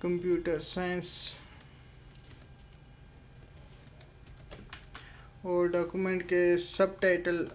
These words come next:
आप लोगों ने जो देना है दे दें। मैं कह देता हूँ second year। तो ये हमारा cover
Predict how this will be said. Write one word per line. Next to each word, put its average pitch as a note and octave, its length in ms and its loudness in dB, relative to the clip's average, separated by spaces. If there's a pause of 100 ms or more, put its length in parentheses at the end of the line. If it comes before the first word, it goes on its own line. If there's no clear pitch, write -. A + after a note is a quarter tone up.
(140)
आप E3 240 -4
लोगों F3 200 -2
ने E3+ 140 -6
जो E3 180 -2
देना E3+ 260 -2
है F3 180 -2 (760)
दे E3 180 0
दें। E3+ 180 -4
मैं E3+ 280 -6
कह E3 140 -4
देता D#3 280 -6
हूँ D3+ 200 -4
second F3+ 560 -4
year। F3+ 380 0 (3000)
तो G#3+ 60 0
ये G#3 100 6
हमारा G3 300 8
cover G3 300 4